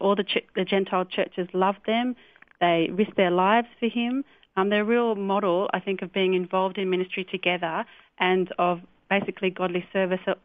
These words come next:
as well. And although they're a married couple, I think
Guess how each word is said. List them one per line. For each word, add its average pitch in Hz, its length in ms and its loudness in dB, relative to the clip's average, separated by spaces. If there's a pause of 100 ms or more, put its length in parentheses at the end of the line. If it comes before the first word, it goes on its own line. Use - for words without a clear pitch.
as 180 140 -8
well. 208 220 4
And 208 100 4
although 247 340 2
they're 208 380 2
a 185 60 0
married 190 520 2 (420)
couple, 180 440 -2 (140)
I 190 40 0 (120)
think 196 160 4